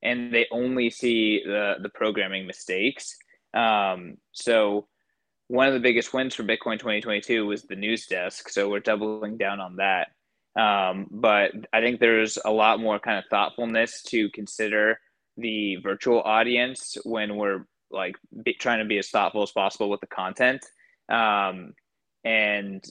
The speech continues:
just considering the virtual audience more, I think is gonna be a, a really big deal in terms of, uh, what the virtual viewer, which is thousands of people who don't, who don't actually come to Miami, still tune into the content. Um,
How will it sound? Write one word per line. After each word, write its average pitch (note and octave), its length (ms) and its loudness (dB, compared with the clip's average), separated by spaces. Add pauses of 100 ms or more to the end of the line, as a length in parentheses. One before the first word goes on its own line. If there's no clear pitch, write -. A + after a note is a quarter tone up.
just A#2+ 300 -2
considering A2+ 580 2
the G#2+ 80 0
virtual G#2 380 0
audience G2 520 -2
more, G2+ 380 0 (260)
I - 60 -10
think G#2+ 160 -2
is G#2+ 160 0
gonna G2 240 -2
be G2+ 320 0
a, F#2+ 460 0
a G2 80 -2
really G2+ 280 -2
big G2 300 -4
deal G2 300 -2
in F#2+ 100 -10
terms G2 340 -6
of, F#2 260 0 (440)
uh, F#2+ 600 2
what G#2+ 320 2 (100)
the G2+ 300 2
virtual A#2 520 4
viewer, G2+ 320 0
which G2 220 -4
is G2 180 -4
thousands A2 500 2
of G#2 80 -10 (160)
people G2+ 460 -2
who A2 80 -6
don't, G#2 220 -4 (180)
who A#2 80 -4
don't G#2+ 240 -4
actually G2+ 220 -4
come G#2 180 -6
to G2 60 -8
Miami, F#2+ 580 -2
still G#2 320 0
tune G#2 220 -6
into F#2+ 220 -6
the F#2+ 80 -4
content. F#2+ 540 -2 (540)
Um, F#2+ 640 2